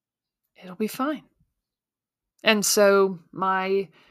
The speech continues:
time in this relationship has been spent circling the airport often. And to have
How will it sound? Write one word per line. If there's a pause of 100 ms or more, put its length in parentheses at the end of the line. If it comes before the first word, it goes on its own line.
(520)
time
in
this (1080)
relationship
has (220)
been
spent (220)
circling
the
airport (160)
often. (1400)
And (400)
to
have